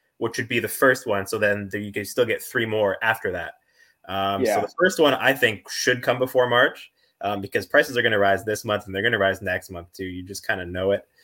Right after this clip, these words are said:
Speaker 1: So it's gotta be time to, to cool, to cool it off. So I think, and that, that soaring U S dollar will put a little bit of pressure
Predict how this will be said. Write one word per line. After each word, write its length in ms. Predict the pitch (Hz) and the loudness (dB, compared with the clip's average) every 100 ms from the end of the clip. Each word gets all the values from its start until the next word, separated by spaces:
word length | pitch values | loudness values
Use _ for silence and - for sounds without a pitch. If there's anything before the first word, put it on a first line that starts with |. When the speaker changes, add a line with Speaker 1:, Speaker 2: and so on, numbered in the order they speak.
| _ _ | _ _
Speaker 1:
So 640 | - - 101 101 101 98 - _ - | -12 2 4 6 6 4 2 _ -14
it's 200 | 98 - | -12 0
gotta 200 | 110 104 | 2 2
be 140 | 101 | -2
time 360 | - 104 101 95 | -4 -2 -2 -2
to, 200 | 104 90 - | -6 -6 -8
to 340 | - 98 95 87 | -4 -2 -2 -6
cool, 260 | - 117 104 | -8 -4 -4
to 120 | 98 90 | -4 -8
cool 280 | - 113 | -2 2
it 100 | 101 | 2
off. 300 | 95 92 90 | 0 -2 -4
So 260 | - 101 95 | -2 0 2
I 60 | 92 | 2
think, 380 | 123 117 - - | 2 2 0 -4
and 160 | 113 | 2
that, 220 | 120 127 - | 4 4 4
that 220 | 127 - | 2 2
soaring 340 | - 131 113 | 4 6 6
U 160 | 110 104 | 2 -2
S 120 | 95 | 0
dollar 260 | 107 101 98 | 2 2 2
will 160 | 104 | -2
put 180 | - - | -2 -2
a 80 | 101 | -2
little 280 | 110 113 101 | 0 -2 -2
bit 120 | 98 | -4
of 100 | 98 | -4
pressure 400 | 98 95 95 | -6 -4 -6